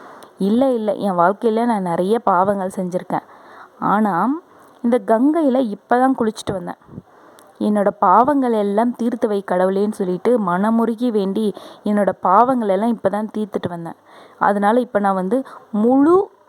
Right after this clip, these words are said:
சுத்தமான மனிதனா மாறியிருக்கேன்.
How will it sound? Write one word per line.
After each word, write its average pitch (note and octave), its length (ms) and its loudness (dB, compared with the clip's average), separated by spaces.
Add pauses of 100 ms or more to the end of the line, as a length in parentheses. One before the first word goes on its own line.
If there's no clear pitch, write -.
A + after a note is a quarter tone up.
(480)
சுத்தமான C#4+ 880 2
மனிதனா G3+ 340 0 (100)
மாறியிருக்கேன். F#3+ 840 -4